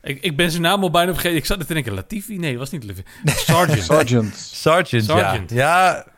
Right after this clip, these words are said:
Speaker 2: je zou er wel bijna weer, eh, hoe heet dat,
Speaker 1: Ja.
Speaker 2: uit je geheugen gewist hebben.
Speaker 1: Precies, maar ik denk,
Speaker 2: Ehm.
Speaker 1: ik, ik, kijk, Perez, ehm, alle eerlijkheid, eh,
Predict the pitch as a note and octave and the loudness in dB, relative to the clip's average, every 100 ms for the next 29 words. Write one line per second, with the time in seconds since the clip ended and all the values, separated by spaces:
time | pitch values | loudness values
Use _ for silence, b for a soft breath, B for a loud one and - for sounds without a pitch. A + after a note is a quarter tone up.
0 | _ - D3+ C3 D#3+ D#3 C#3+ C#3 D#3+ F#3 | _ -4 -2 2 4 6 4 4 4 4
1 | D#3 D3+ D3 C#3+ C#3 C3+ C#3 D#3 C#3+ C#3 | 4 4 6 4 4 2 0 0 0 0
2 | - B2 B2+ C#3+ A#2+ A2+ B2 A#2+ - G2 | -4 0 2 2 -2 -4 -2 -2 -2 -2
3 | A2+ - - - A2 - - C#3 A#2 G#2+ | -4 -6 -10 -10 -10 -12 -8 -2 2 2
4 | G#2 G2+ D#2+ - D3+ C3+ - - - C#3 | 2 -2 -6 -10 -12 -12 -18 -14 -12 -12
5 | - - - D#3 E3 - - - - D3+ | -14 -14 -6 -4 -4 -8 -12 -14 -10 -6
6 | C#3+ C#3 D3 _ _ _ _ - D3 - | -6 -8 -12 _ _ _ _ -20 -20 -18
7 | D3 D3+ C#3 C3+ C3+ C3 C3 - - - | -16 -10 -10 -8 -6 -6 -6 -10 -20 -16
8 | C3 B2 B2 A#2+ | -12 -10 -10 -10